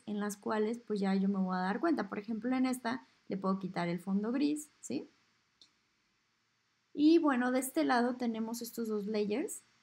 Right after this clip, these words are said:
que vendrían siendo las, este, ahora sí que las imágenes principales en donde yo voy a colocar lo que es mi diseño. Estos, eh, cuadritos que podemos ver aquí, es, señalados, bueno,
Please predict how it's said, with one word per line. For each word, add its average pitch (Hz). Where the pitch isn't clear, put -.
que 220
vendrían 208
siendo 202
las, 214
este, 190
ahora 202
sí 202
que 208
las 196
imágenes 214
principales 220
en 208
donde 208
yo 220
voy 220
a 220
colocar 185
lo 185
que 180
es 175
mi 190
diseño. 214
Estos, 392
eh, 220
cuadritos 247
que 233
podemos 214
ver 226
aquí, 233
es, 202
señalados, 220
bueno, 196